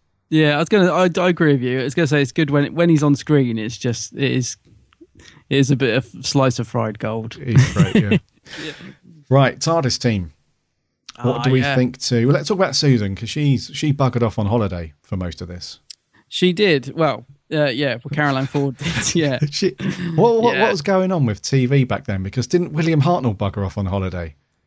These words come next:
Speaker 1: Yeah, and sometimes
Speaker 2: Do
Speaker 1: they
Speaker 2: you
Speaker 1: would, sometimes they would sort of write him out for an episode or two, and other times they'd sort of get somebody in a wig to just
Speaker 2: Yeah.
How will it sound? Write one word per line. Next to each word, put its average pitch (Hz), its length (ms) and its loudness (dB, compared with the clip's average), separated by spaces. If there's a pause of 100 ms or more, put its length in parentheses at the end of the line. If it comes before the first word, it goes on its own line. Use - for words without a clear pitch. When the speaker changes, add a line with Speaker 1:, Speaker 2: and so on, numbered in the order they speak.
(220)
Speaker 1:
Yeah, 165 400 2
and 151 180 2
sometimes 202 560 2
Speaker 2:
Do 147 80 0
Speaker 1:
they 147 140 4
Speaker 2:
you 143 80 2
Speaker 1:
would, 143 180 0
sometimes 170 540 -2
they 147 120 2
would 139 160 0
sort 127 220 -2
of 123 80 -4
write 135 280 0
him 131 140 2
out 90 380 -4 (140)
for 127 100 -6
an 127 80 0
episode 127 400 -4
or - 60 -10
two, 110 260 -2
and 147 100 6
other 170 200 2
times 151 280 2
they'd 143 140 0
sort 131 160 -4
of - 60 -8
get - 180 -6
somebody 139 380 2
in 135 100 4
a 131 60 2
wig 143 400 0 (120)
to 135 120 -2
just 139 200 4
Speaker 2:
Yeah. 170 220 2